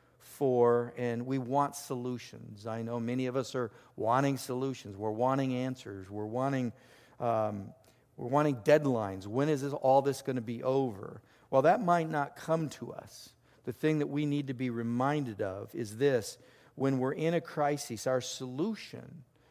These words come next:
is not political. It's not economical.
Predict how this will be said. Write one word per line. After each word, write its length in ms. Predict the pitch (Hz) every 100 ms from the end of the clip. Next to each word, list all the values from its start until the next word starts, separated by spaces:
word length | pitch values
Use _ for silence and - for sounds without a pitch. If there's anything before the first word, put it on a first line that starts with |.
| _ _ -
is 180 | 123
not 640 | 117 147 180 202 123 - -
political. 580 | 131 120 113 113 127 131
It's 180 | - 156
not 280 | 180 214
economical. 760 | 151 139 120 110 107 120 -